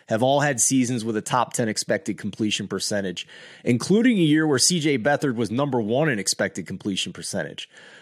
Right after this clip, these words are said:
But here's the thing, that stat shows zero about actual quarterback performance, and it measures how often a quarterback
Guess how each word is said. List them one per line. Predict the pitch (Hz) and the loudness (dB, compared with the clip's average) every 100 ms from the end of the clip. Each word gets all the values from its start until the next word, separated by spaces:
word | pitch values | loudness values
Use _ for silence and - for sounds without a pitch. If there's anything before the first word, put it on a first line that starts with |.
| - - | -20 -4
But | - 147 | 4 6
here's | 190 240 | 6 4
the | 202 | 0
thing, | 123 185 131 | 0 0 2
that | 113 165 190 | 2 0 0
stat | - - 151 151 202 - - _ - | 0 2 2 4 2 0 -10 _ -4
shows | - 160 151 143 123 123 | 2 6 6 6 2 -2
zero | 101 98 139 202 202 135 113 117 | -2 0 2 6 6 6 4 0
about | 120 123 123 117 | 0 0 0 0
actual | 123 139 147 - 139 135 | -2 -2 -2 0 2 2
quarterback | - - 156 156 143 123 139 135 - | 0 0 2 2 0 0 0 -2 -6
performance, | - - - 151 165 113 82 - - - | -6 -4 2 4 4 2 -2 -2 -2 0
and | 123 123 120 117 113 - | 0 0 0 -4 -6 -2
it | 127 - - | -2 -2 -12
measures | 127 135 147 135 143 131 | -2 2 2 2 0 0
how | - 139 | 2 4
often | 123 131 131 143 | 4 2 0 -2
a | 131 | -2
quarterback | - 139 131 127 131 123 - | -2 -2 0 0 0 -2 -8